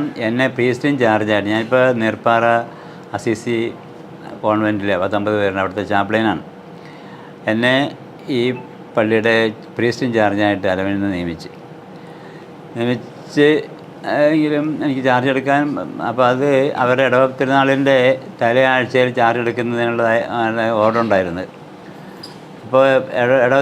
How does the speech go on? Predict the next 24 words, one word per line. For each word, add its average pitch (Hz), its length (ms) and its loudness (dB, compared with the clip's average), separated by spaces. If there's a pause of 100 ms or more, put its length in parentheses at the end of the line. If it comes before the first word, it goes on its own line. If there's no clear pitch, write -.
തിരുനാളെല്ലാം 143 640 4 (240)
അച്ഛൻ്റെ 135 400 0
കെയർ 127 220 4
ഓഫിൽ 127 220 -2 (180)
വളരെ 127 240 2
ഭംഗിയായിട്ട് 123 680 0 (140)
ജനാഭിമുഖ 120 480 0
കുർബാനയായിട്ട് 117 440 2 (100)
ചെല്ലാൻ 117 400 2
അച്ഛൻ 123 220 -6
പ്ലാൻ 113 220 4
ചെയ്തുകൊണ്ടിരിക്കുന്നു. 107 680 0 (920)
അച്ഛൻ 135 180 0 (100)
ആ - 20 4 (140)
സമയത്ത് 127 220 0
അവിടുന്ന് 127 260 0
പോകുന്നതിന് 127 420 2
വലിയ 123 220 2
താല്പര്യമൊന്നുമില്ല. 117 680 0 (1080)
അപ്പോൾ 120 140 2 (100)
ഞങ്ങൾ 131 180 2
രണ്ടും 135 180 4
ഒരു 131 140 4
ഇടവക്കാരുമാണ്. 123 720 4